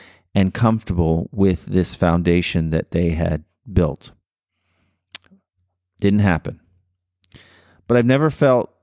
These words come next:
more uncertain of the larger things of the world, and yet felt more comfortable with that. Comfortable in my uncertainty. Am I absolutely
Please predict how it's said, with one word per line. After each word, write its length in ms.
more 340
uncertain 580
of 120
the 100
larger 340
things 280
of 100
the 100
world, 460
and 240
yet 340
felt 360
more 240
comfortable 720
with 180
that. 320
Comfortable 500
in 120
my 200
uncertainty. 920
Am 180
I 220
absolutely 1040